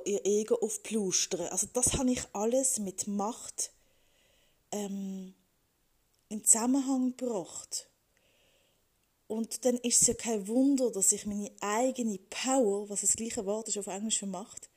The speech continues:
ähm, gar nicht kann annehmen, weil ich ja das nicht möchte. Weil ich möchte ganz klar dem Licht dienen und Liebe in die Welt bringen. Und das Letzte, was ich will, ist, irgendetwas Schlechtes machen.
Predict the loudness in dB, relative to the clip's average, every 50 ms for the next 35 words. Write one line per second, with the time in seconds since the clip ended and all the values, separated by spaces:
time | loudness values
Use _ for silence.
0 | _ -20 -20 -20 -20 -20 -20 -20 -20 -20 -20 _ _ -4 -2 -2 -2 -2 -2 0
1 | 0 0 0 -2 -4 -6 -6 -6 -6 -6 -4 -4 -2 0 0 0 0 -2 -4 -6
2 | -8 -10 -12 -16 _ _ _ _ _ _ _ _ -6 -2 -2 0 0 -2 -4 -6
3 | -6 -4 -4 -4 -4 -4 -6 -4 0 2 2 2 0 -2 -8 -10 -10 -10 -12 _
4 | _ _ _ _ _ _ _ _ _ _ _ _ _ _ _ _ _ -6 -6 -6
5 | -6 -6 -6 -6 -6 -8 -8 -10 -10 -10 -10 -10 -12 -12 -12 -12 -14 -12 -12 -10
6 | -10 -10 -8 -8 -6 -6 -6 -6 -6 -6 -2 -2 -2 -2 -2 -2 -4 -6 -4 -6
7 | -6 -6 -6 -6 -8 -12 -14 -16 -18 -18 -18 -18 -18 -18 -18 -20 -20 -20 -20 -20
8 | -20 -20 -20 -20 -20 -20 -20 -20 _ _ _ _ _ -8 -2 2 2 2 2 2
9 | 2 0 2 2 0 0 0 0 -2 -6 -10 -12 -10 -10 -10 -10 -12 -14 -14 -16
10 | -16 -16 -16 -16 -16 -14 -12 -12 -12 -12 _ _ _ _ _ _ _ _ _ _
11 | _ _ -6 -2 0 2 4 4 4 4 4 0 -2 -4 -4 -4 -2 -2 0 0
12 | 2 2 2 2 4 2 -2 -4 -6 -8 -8 -8 2 6 6 6 8 6 2 0
13 | -2 -4 -4 -4 -4 -4 -8 -14 -16 -18 -18 -18 -20